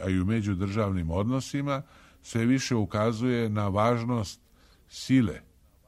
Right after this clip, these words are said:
Jedan od takođe važnih podsticaja i motiva za tadašnji bunt, e, je bio rat u Vijetnamu i gotovo svi,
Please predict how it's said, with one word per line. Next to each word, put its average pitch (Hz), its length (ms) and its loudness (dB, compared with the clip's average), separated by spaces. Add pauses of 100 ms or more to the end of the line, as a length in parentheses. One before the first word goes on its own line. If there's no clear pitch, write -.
(1900)
Jedan 98 420 0
od 90 260 -2 (560)
takođe 92 480 0
važnih 117 720 0
podsticaja 107 720 0
i 101 100 2
motiva 95 640 0 (420)
za 90 220 -2
tadašnji 95 580 -2
bunt, 127 480 2
e, - 720 -20 (400)
je 82 160 -4
bio 98 300 2
rat 104 240 2
u 90 60 -2
Vijetnamu 123 680 0 (880)
i 90 120 0
gotovo 110 440 4
svi, 139 380 4